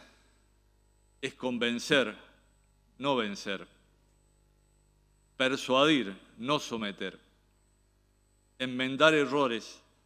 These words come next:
no disimularlos u ocultarlos para que la prensa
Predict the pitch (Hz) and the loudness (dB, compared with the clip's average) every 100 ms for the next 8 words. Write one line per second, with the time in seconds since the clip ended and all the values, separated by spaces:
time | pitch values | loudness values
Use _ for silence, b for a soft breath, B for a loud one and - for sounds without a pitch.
0 | _ _ _ 117 131 127 - 107 107 113 | _ _ _ -2 0 -2 -4 -6 -4 0
1 | 117 117 117 - - _ 113 113 107 110 | 0 -2 -6 -10 -20 _ -4 -4 -2 -6
2 | 101 120 123 - 107 98 104 98 92 123 | -2 -2 -2 -4 -8 -6 -4 -6 -2 -4
3 | 131 - 127 | -4 -8 -12